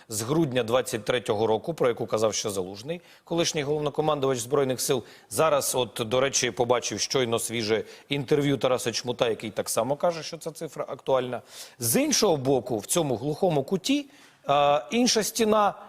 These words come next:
яка вимагає того, щоб країна працювала, щоб сплачувалися податки, які йдуть на армію. І, е,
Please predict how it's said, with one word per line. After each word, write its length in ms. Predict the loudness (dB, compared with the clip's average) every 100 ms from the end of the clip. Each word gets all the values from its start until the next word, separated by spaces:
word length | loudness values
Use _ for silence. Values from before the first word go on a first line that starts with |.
| -2
яка 600 | 0 2 2 4 4 4
вимагає 500 | 2 2 2 2 4
того, 240 | 2 0
щоб 220 | -2 -4
країна 360 | -2 -2 0 -2
працювала, 720 | 0 -4 -2 2 4 6 4 0 -12
щоб 260 | -8 -6 -4
сплачувалися 580 | -2 0 2 2 2
податки, 540 | -2 0 2 2 0 -4
які 220 | -4 -6
йдуть 280 | -10 -10 -6
на 100 | -2
армію. 560 | 2 2 0 -2 -2 -4 -8 -20 -12
І, 480 | -6 -2 0 0 -2
е, 20 | -8